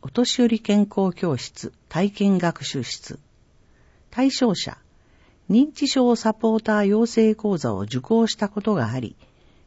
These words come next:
今後、認知症の人や介護者家族の支援活動に協力できる人。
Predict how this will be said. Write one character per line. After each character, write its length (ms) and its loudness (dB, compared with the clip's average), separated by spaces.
今 260 4
後、 220 0
認 180 6
知 140 -14
症 260 6
の 140 8
人 280 0
や 200 0
介 240 4
護 120 4
者 180 2
家 160 2
族 220 0
の 140 2
支 180 -2
援 160 6
活 300 -2
動 160 2
に 140 2
協 260 0
力 220 0
で 120 -2
き 140 -4
る 80 -6
人。 300 -10